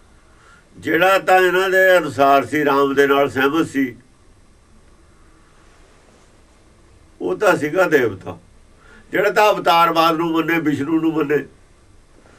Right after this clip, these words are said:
ਉਹ ਦੇਵਤਾ। ਇੰਦਰ ਨੂੰ ਮੰਨੇ, ਉਹ ਦੇਵਤਾ। ਜਿਹੜਾ ਨਾ ਮੰਨੇ, ਉਹ ਰਾਕਸ਼ ਹੈ। ਜਿਹੜਾ ਚਾਹੇ ਪਰਮੇਸ਼ਰ ਨੂੰ ਵੀ ਮੰਨੇ, ਉਹ ਸਿੱਧਾ ਰਾਜਾ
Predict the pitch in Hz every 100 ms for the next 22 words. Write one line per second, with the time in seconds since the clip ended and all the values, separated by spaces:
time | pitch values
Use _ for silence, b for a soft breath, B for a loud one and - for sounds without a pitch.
0 | - - 220 220 170 139 120 160 190 196
1 | - _ _ _ 156 156 170 165 180 160
2 | 156 165 160 165 131 110 117 175 190 208
3 | 185 151 160 160 156 165 143 - - 76
4 | - - _ _ _ _ _ _ _ -
5 | - _ _ b b b b - 165 208
6 | 208 185 190 214 233 180 180 170 190 185
7 | 175 160 156 196 214 180 208 220 196 175
8 | 165 160 156 147 104